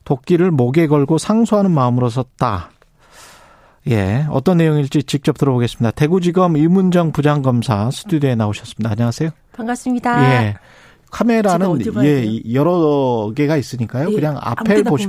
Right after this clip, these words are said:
Speaker 2: 보면 돼요?
Speaker 1: 되고요.
Speaker 2: 아,
Speaker 1: 예. 말할 때는 저 보시면 되고요. <laughs> 예, 그러면 되겠습니다. 첫 책이세요, 이게?
Speaker 2: 예, 많이
Speaker 1: 예.
Speaker 2: 긴장되네요.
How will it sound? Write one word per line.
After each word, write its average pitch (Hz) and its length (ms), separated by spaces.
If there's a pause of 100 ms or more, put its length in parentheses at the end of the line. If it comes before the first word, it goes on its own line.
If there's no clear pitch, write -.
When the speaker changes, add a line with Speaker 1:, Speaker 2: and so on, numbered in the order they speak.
(120)
Speaker 2:
보면 - 20
돼요? 123 120
Speaker 1:
되고요. 185 300
Speaker 2:
아, 165 200
Speaker 1:
예. 120 300 (420)
말할 143 240
때는 226 200
저 147 160
보시면 147 360
되고요. 131 360
<laughs> - 20
예, 113 40 (340)
그러면 175 340
되겠습니다. 135 640 (400)
첫 294 240
책이세요, 220 500
이게? 170 300 (580)
Speaker 2:
예, 202 340 (200)
많이 214 260
Speaker 1:
예. 131 60
Speaker 2:
긴장되네요. 220 640